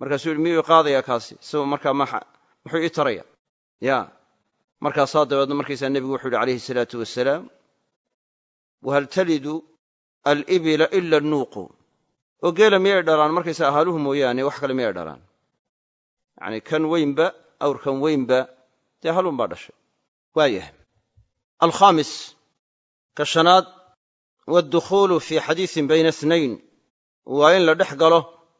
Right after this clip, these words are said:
war laba qof ka dhexeeya, inuu qofku dhex galo weeye. Laba qof baa markaa meel ku sheekaysanaya ama ku wada hadlaya, qof baa iska soo daf yidhi, iska soo dhex galay, ama iska dhex fadhiistay,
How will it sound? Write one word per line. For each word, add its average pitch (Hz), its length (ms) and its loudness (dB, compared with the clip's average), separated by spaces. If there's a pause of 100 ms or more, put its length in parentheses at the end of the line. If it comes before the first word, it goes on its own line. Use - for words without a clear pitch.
(640)
war 170 180 4
laba 165 240 4
qof 175 240 -2
ka 170 140 -2
dhexeeya, 139 560 0 (380)
inuu 151 160 -2
qofku - 280 -4
dhex - 220 -4
galo 139 200 0
weeye. 82 240 -10 (680)
Laba 147 180 0
qof 160 200 0
baa 139 180 2
markaa 139 360 -2
meel 151 220 0
ku 160 100 -10
sheekaysanaya 139 760 -4
ama 123 160 -6
ku - 100 -10
wada 131 140 0
hadlaya, 147 420 0
qof 143 180 -6
baa 135 120 0
iska 165 200 -8
soo 156 160 -4
daf 147 260 -2
yidhi, 120 240 -4 (320)
iska - 180 -8
soo 151 140 -2
dhex 143 180 -8
galay, 104 260 -6 (920)
ama 165 120 0
iska 165 200 -2
dhex 190 160 -4
fadhiistay, 107 500 -6